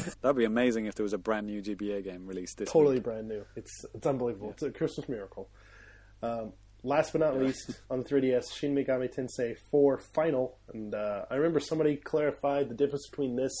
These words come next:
Speaker 1: and just regular four, but I totally forgot. <laughs> But, uh,
Speaker 2: Famicast, your source for Japanese
Speaker 1: There it
Speaker 2: games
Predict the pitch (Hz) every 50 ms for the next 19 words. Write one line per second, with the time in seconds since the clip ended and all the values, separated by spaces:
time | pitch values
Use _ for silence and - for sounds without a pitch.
0 | - - - 135 123 123 127 123 - 123 123 123 135 135 131 123 - 143 135 135
1 | 135 131 - - - - - - - _ - 113 107 - - - 165 160 151 135
2 | - - 113 104 104 101 98 101 - - - - - - - - - - - -
3 | - - - - - - - - - - - - 247 - - - - - - -
4 | - - - - 127 123 123 120 117 117 - - - - 170 214 226 185 - 156
5 | 120 107 98 - - 123 139 151 - - 151 147 123 104 - - 98 - 113 113
6 | - 120 117 120 123 - 175 196 - 190 208 202 196 175